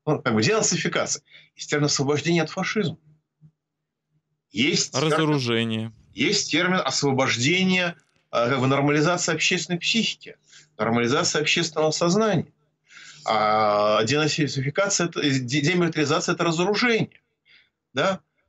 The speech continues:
Speaker 1: У нас говорят только про защиту Донецка и Луганска. Это хорошо, конечно, ребята. А что мы там делали в предместьях Киева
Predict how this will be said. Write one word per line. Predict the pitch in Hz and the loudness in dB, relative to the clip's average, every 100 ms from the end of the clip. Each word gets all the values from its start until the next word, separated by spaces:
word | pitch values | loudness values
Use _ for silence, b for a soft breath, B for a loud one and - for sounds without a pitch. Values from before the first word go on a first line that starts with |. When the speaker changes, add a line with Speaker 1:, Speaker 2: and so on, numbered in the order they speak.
| _ | _
Speaker 1:
У | 139 | -2
нас | 123 | 0
говорят | 139 117 | 0 0
только | - 208 226 220 | 0 0 0 -2
про | 127 | -2
защиту | 120 117 - 175 170 | -2 0 0 -2 -2
Донецка | 117 107 120 - 110 | -2 0 -2 -4 -4
и | |
Луганска. | 123 104 78 - | -2 -2 -6 -8
Это | 90 | -10
хорошо, | - 120 165 277 | -2 -2 0 0
конечно, | 285 156 110 - - | 0 -2 -2 -4 -12
ребята. | 95 101 92 90 | -10 -6 -4 -6
А | |
что | - 180 | -2 0
мы | 180 | 0
там | 107 | 0
делали | 101 110 95 90 - B B _ _ | 0 0 2 0 -4 B B _ _
в | |
предместьях | 110 120 120 - 101 - | 0 2 0 0 -4 -2
Киева | 151 131 98 82 | 0 2 2 -2